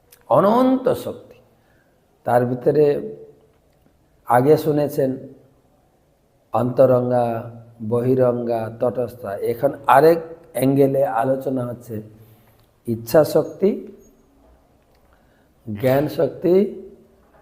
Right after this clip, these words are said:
ও ক্রিয়া শক্তি প্রধান। ক্রিয়া শক্তি, ভগবান ইচ্ছা প্রকাশ করবেন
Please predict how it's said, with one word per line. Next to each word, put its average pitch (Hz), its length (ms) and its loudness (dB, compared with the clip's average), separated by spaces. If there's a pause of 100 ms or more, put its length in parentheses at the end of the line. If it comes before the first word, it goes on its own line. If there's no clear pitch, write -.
(260)
ও 123 160 -2 (220)
ক্রিয়া 170 320 6
শক্তি 131 460 -2
প্রধান। 95 460 -8 (1300)
ক্রিয়া 120 280 0
শক্তি, - 380 -10 (1400)
ভগবান 135 460 4
ইচ্ছা 135 540 2
প্রকাশ 147 440 2
করবেন 92 420 -8